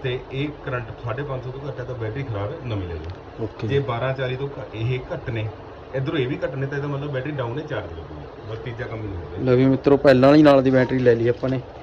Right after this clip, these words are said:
Speaker 2: ਇਹੀ ਬੈਟਰੀ ਆਪਾਂ ਪਹਿਲਾਂ ਯੂਜ਼ ਕੀਤੀ ਆ ਤੇ ਆਪਾਂ ਲਈ ਆ ਕਿਸਾਨ ਬੈਟਰੀ ਵਾਲਿਆਂ ਤੋਂ, ਜਿੱਥੋਂ ਆਪਾਂ ਪਹਿਲਾਂ ਲਈ ਸੀ ਭਰਾ ਵਧੀਆ ਨੇ, ਤੇ ਰਿਪਲੇਸਮੈਂਟ ਵੀ ਕਰਤੀ ਸੀ ਇਹਨਾਂ ਦੇ ਨਾਲ ਦੀ ਨਾਲ। ਓਕੇ ਰਿਪੋਰਟਾਂ ਬਈ,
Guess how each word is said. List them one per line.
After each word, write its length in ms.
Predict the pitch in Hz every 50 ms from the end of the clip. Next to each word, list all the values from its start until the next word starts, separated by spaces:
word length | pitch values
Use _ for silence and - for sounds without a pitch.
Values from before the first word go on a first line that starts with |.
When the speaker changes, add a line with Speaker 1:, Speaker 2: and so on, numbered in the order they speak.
| - - - - - -
Speaker 2:
ਇਹੀ 180 | 143 139 143 147
ਬੈਟਰੀ 280 | 151 151 143 131 143
ਆਪਾਂ 180 | 147 139 147 143
ਪਹਿਲਾਂ 260 | 139 123 113 120 127
ਯੂਜ਼ 200 | 131 139 139 131 131
ਕੀਤੀ 320 | 135 135 131 - - 135
ਆ 60 | 131
ਤੇ 100 | 131 135
ਆਪਾਂ 240 | 135 131 - - 131
ਲਈ 120 | 131 135
ਆ 60 | 139 139
ਕਿਸਾਨ 380 | 139 - 127 131 131 127 123
ਬੈਟਰੀ 260 | 120 123 123 117 123
ਵਾਲਿਆਂ 180 | 131 123 127 127
ਤੋਂ, 140 | 123 139 135 135 - -
ਜਿੱਥੋਂ 260 | 135 123 120 - 131
ਆਪਾਂ 140 | 120 127 127
ਪਹਿਲਾਂ 280 | - 120 117 117 123 127
ਲਈ 160 | 131 127 120
ਸੀ 120 | 120 127
ਭਰਾ 240 | 120 - 139 135 135
ਵਧੀਆ 280 | 123 120 117 123 131 131
ਨੇ, 120 | 143 139 - - - - - - - -
ਤੇ 140 | 139 131 135 131 - - - 147
ਰਿਪਲੇਸਮੈਂਟ 540 | 135 - 143 139 131 120 127 131 127 120
ਵੀ 100 | 127 143
ਕਰਤੀ 300 | 143 147 135 117 - 131
ਸੀ 60 | 123 123
ਇਹਨਾਂ 200 | 123 127 131 139
ਦੇ 40 | 135
ਨਾਲ 200 | 123 123 123 123
ਦੀ 80 | 123 131
ਨਾਲ। 220 | 127 123 120 123 127
ਓਕੇ 360 | - 143 127 - - - 131
ਰਿਪੋਰਟਾਂ 340 | 120 131 123 - - 127 117
ਬਈ, 140 | 117 120